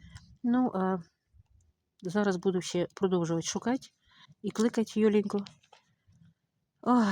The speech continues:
Азочка вчора прибігала, зараз поки що її нема, по-, по-, по-, побачимо, буде, не буде вона.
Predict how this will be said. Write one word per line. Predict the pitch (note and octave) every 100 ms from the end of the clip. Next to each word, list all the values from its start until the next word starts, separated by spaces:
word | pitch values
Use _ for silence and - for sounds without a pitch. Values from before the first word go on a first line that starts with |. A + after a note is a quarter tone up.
| F3 F3
Азочка | A3 A#3+ A3+ - G#3+
вчора | - G#3+ G#3
прибігала, | G3+ G3 G3 F#3+ F#3+ F#3
зараз | F#3 F3+ F3+ -
поки | F#3+ -
що | E3+ F#3
її | F3+ F3+
нема, | F3+ F3+ A3
по-, | A#3+ A3+
по-, | G3 G#3
по-, | A3 G#3 G#3+
побачимо, | A3 G3+ G3+ - G3+ G3 G3
буде, | F#3+ G3+
не | G3 F#3+
буде | G3 F#3+
вона. | F#3+ F#3+ F#3+